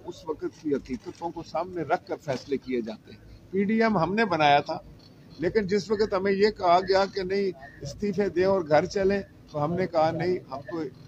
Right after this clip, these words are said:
हर फोरम पर लड़ेंगे, पार्लियामान के अंदर भी लड़ेंगे, पार्लियामान के बाहर भी लड़ेंगे।" अभी भी मैं, हम समझते हैं कि पीपल्स पार्टी ने अपना एक जो अपोजिशन का रोल है, वो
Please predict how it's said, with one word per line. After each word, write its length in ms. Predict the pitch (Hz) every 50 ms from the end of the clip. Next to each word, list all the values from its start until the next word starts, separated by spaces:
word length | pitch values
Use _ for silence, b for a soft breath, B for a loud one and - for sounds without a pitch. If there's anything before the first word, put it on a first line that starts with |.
| -
हर 120 | 131 143 156 -
फोरम 320 | - - 139 147 160 180
पर 200 | 175 185 170 156
लड़ेंगे, 400 | 156 147 147 156 156 147 160 160 160 - - -
पार्लियामान 440 | 147 143 139 147 151 143 143 139 139
के 160 | 139 - 151
अंदर 240 | 143 143 160 175 170
भी 120 | 160 165
लड़ेंगे, 460 | 151 151 147 147 147 147 147 151 143 135 -
पार्लियामान 440 | - 143 143 139 147 143 135 131 123 127 -
के 60 | 127 113 104
बाहर 220 | 135 143 156 160
भी 140 | 165 165 170
लड़ेंगे।" 440 | 156 151 147 147 147 147 151 147 143 - - - B B B B B B B B - 139
अभी 180 | 139 156 208 220
भी 120 | 208 226
मैं, 160 | 214 196 185
हम 100 | 170 160 151
समझते 360 | - 180 - 156 - 165 180
हैं 80 | 180 175
कि 80 | 170 170
पीपल्स 380 | - 190 196 - - 208 190 - -
पार्टी 340 | 175 175 165 165 - 208 202
ने 140 | 202 196 165 151 - - - - - - - - - - - -
अपना 360 | 180 180 - - 190 196 196 196 202 - -
एक 240 | 170 185 185 180 175 -
जो 100 | 170 170 160
अपोजिशन 560 | 147 147 - 160 151 147 147 - 202 185 190
का 120 | - 170 165
रोल 280 | 143 139 151 165 180 185
है, 60 | 180
वो 180 | 165 185 196